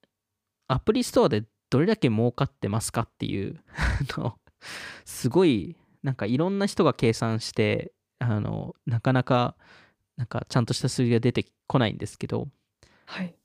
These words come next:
Speaker 1: すごいレンジを見るんですよ。僕もいろんな人の予測見てますけど。
Speaker 2: うん。
Speaker 1: 十ビリオンから二十五ビリオンぐらいのレンジで。なんで、まあ、一兆円以上から、まあ、三兆円ぐらいまでのレンジで、えー、なんとなく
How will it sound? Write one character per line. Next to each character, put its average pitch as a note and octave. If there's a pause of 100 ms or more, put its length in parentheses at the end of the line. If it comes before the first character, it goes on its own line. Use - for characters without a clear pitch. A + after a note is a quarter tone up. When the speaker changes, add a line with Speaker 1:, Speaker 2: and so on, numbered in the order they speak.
Speaker 1:
す -
ご G3
い E3+
レ A#2+
ン A2+
ジ A2
を G#2+
見 A2+
る G#2
ん F2+
で A#2
す -
よ。 -
僕 G#2
も G#2+
い -
ろ A#2
ん A#2
な A2+
人 -
の G2+
予 G#2
測 G#2+
見 G#2
て -
ま -
す -
け -
ど。 -
Speaker 2:
う A#3+
ん。 A3 (520)
Speaker 1:
十 D3
ビ A3
リ F#3+
オ D3
ン D3 (280)
か D#3
ら C#3
二 C#3+
十 B2
五 A2+
ビ A#2+
リ B2
オ A#2+
ン A#2+
ぐ B2+
ら B2
い C3+
の A#2
レ B2
ン G2+
ジ -
で。 A2 (340)
な D3
ん B2
で、 A2
ま B2
あ、 - (120)
一 B2+
兆 F3
円 E3 (240)
以 E3
上 D3
か -
ら、 F3
ま C#3+
あ、 G2+
三 A#2
兆 A2+
円 A2
ぐ A2+
ら -
い -
ま -
で D3 (360)
の A2+
レ G#2+
ン G#2+
ジ G#2
で、 G#2+ (380)
え B2
ー、 -
な A2+
ん A2
と A2+
な G#2+
く -